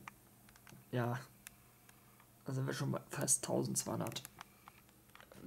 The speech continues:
tausendzweihundert, ja, mal zehn, also zwölftausend Lux. Ähm,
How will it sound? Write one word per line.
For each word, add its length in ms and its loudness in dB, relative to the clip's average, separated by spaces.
tausendzweihundert, 920 0
ja, 280 -2
mal 240 2
zehn, 320 8
also 220 2
zwölftausend 720 6
Lux. 340 -2
Ähm, 720 12